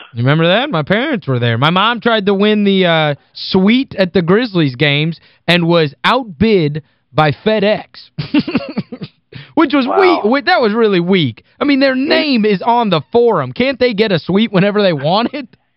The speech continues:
Speaker 2: And let's see if you remember, who was the celebrity, uh, what would you call, host? Uh, you know, the, the what, what would you call the guy that was like Rudy is this year? What would that term
Speaker 1: It
Speaker 2: for
Speaker 1: was,
Speaker 2: that be?
Speaker 1: it was John Calipari. He was there for,
Speaker 2: That's
Speaker 1: like,
Speaker 2: right.
Speaker 1: five minutes.
Speaker 2: John Calipari, right.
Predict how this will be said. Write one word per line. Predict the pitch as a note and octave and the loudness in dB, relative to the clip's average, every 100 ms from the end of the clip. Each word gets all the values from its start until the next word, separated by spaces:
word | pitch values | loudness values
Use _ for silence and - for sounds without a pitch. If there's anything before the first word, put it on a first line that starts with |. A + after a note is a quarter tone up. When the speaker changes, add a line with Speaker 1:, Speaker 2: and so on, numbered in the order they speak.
| _ - | _ -4
Speaker 2:
And | D3 D3+ D3 D3+ | 0 0 0 0
let's | E3+ - | -4 -2
see | F#3 | -4
if | E3+ | -2
you | F3 | 0
remember, | E3+ F3+ C#3+ A2+ | 0 0 -2 -2
who | C#3 F#3 | 0 0
was | F3 E3 D#3 - | 0 0 -2 -4
the | B2+ - | -6 -4
celebrity, | C#3 D3 D3+ D3 C#3+ C#3+ C#3 C3 | -4 -2 -2 -2 0 2 2 2
uh, | A#2 | 2
what | A#2 B2 | 0 -4
would | G#2 | -6
you | |
call, | - A2+ G2 | -4 -4 -2
host? | B2+ D3 D3+ C#3 _ - - _ _ _ _ _ - | -2 -2 -4 -6 _ -20 -20 _ _ _ _ _ -8
Uh, | G2+ G#2 G2 F#2 | -2 0 0 0
you | C#3+ | -2
know, | A#2+ | -2
the, | A2 A2 | -2 -4
the | A2+ A2+ G2+ | -2 -2 -6
what, | D#2 B2+ C#3 | -8 -4 -2
what | D#3+ | -2
would | D3 | -4
you | - | -6
call | D3 A2+ | -4 -4
the | |
guy | G#2+ A#2+ A#2 | -4 -2 -2
that | G#2+ | -2
was | G2+ - - | -4 -6 -6
like | A#2 | -6
Rudy | A2 C#3 C#3+ A2+ | -2 -2 0 -2
is | G2+ - | -2 -4
this | G#2+ - | -4 -4
year? | F2+ D2+ | -6 -4
What | F#2+ F#2+ | -4 -4
would | F2+ | -2
that | F#2 G#2 - | -2 -4 -4
term | C#3+ | 0
Speaker 1:
It | E3 D#3+ | 0 0
Speaker 2:
for | D#3 | 0
Speaker 1:
was, | D3 B2+ | 0 -2
Speaker 2:
that | - B2+ | -8 -12
be? | - D3+ | -4 -2
Speaker 1:
it | |
was | E3 D3 | 0 0
John | C#3+ F#3+ F#3 | 0 0 0
Calipari. | F#3 E3 F#3+ E3 | -2 0 -2 0
He | C3+ | -2
was | C3 | 0
there | E3 | -2
for, | - | 0
Speaker 2:
That's | D#3 | -2
Speaker 1:
like, | D3 | 0
Speaker 2:
right. | C#3+ A#3 - - - | -2 -2 -6 -6 0
Speaker 1:
five | F3 F3+ | 0 2
minutes. | E3 F#3+ A2+ _ _ _ _ _ _ _ - | 0 0 -4 _ _ _ _ _ _ _ -6
Speaker 2:
John | A2+ A#2+ | -4 -4
Calipari, | C#3+ C3+ B2+ D#3+ F3 G#2 | -2 -2 -2 -2 -2 -2
right. | C#3+ D3 | -4 -6